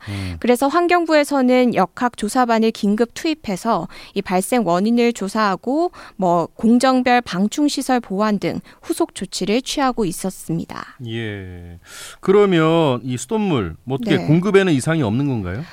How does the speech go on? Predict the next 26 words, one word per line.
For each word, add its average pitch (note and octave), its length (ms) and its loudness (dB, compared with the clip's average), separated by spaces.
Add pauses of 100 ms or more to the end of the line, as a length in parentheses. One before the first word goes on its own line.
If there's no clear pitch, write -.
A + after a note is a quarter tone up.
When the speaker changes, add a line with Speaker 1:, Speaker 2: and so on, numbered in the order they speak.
(240)
Speaker 2:
어, A3 240 4
일단 C#4 460 2
현재 E4+ 320 0
이천시 C#4 480 0
일대 C4+ 400 2
수돗물 E4+ 460 0
단-, G3+ 380 -2 (280)
수돗물은 D#4 640 2
단수 B3 480 -2
없이 G#3 300 -2
계속해서 A3+ 560 -2
공급 G#3 420 -2
중인데요. G#3 800 0
Speaker 1:
예. F#2 320 -2
Speaker 2:
일단 A#3 300 2
이천시는 B3+ 640 0
깔따구 D4+ 500 0
유충이 G#3 540 0
수돗물에서 D4 640 0
발견된 G#3 640 -2
경우에 F3+ 560 0 (300)
이 F#3+ 80 -2
보기에는 C#4 640 2
불편할 C4 440 0
수 - 160 -6
있지만 F#3+ 540 -2